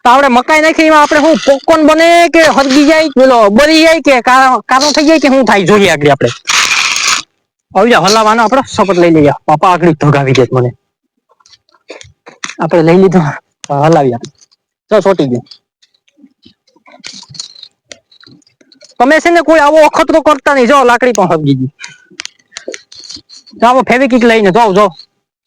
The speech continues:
આમાં કોઈ સેટનું રહેવાય ભાઈ. આમાં શું થાય શું નહીં. જરીક વાર આપણે થોડોક ગરમ થવા દઈએ. પછી શું આનું રિએક્શન આવે. મકાઈ આપણે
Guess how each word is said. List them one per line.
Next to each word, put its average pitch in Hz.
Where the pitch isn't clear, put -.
આમાં 190
કોઈ 247
સેટનું 233
રહેવાય 214
ભાઈ. 156
આમાં 160
શું 202
થાય 196
શું 208
નહીં. 208
જરીક 208
વાર 214
આપણે 240
થોડોક 226
ગરમ 214
થવા 180
દઈએ. 165
પછી 202
શું 233
આનું 214
રિએક્શન 214
આવે. 202
મકાઈ 226
આપણે 220